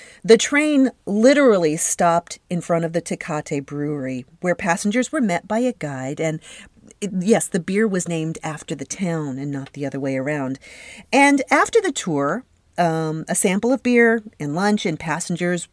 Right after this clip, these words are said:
could roam the town market until it was time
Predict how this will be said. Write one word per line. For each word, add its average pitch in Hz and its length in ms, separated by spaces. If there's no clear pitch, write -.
could 165 220
roam 220 460
the 233 80
town 196 440
market 170 460
until 165 380
it 180 100
was 180 160
time 156 440